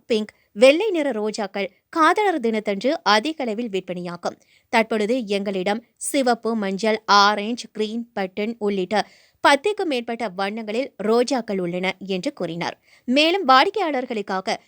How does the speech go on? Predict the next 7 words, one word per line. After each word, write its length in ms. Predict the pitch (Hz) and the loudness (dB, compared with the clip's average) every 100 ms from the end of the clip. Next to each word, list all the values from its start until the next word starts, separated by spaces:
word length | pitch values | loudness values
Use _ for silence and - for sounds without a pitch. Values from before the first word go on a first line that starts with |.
| _ _ | _ _
கொய் 260 | 311 285 427 | 6 6 2
மலர்கள், 600 | 311 247 247 247 262 - _ - | -2 -2 0 -2 -2 -6 _ 0
கார்னேசன், 800 | 269 302 370 254 220 226 226 233 _ _ | 2 2 -2 -6 -6 -6 -6 -8 _ _
கிரிசாண்டம், 760 | 302 320 330 208 196 208 214 - _ _ - | -4 -4 -4 -6 -2 0 0 -6 _ _ -2
செப்சோ 400 | 311 - 427 370 | -2 -2 -2 0
எனப்படுகின்ற 760 | 269 214 202 190 202 196 226 202 - _ | 0 -2 -4 -6 -6 2 2 2 -4 _
ஸ்னோஃப்ளவர், 880 | - 294 285 349 - 269 185 202 | -8 0 2 0 0 -2 0 0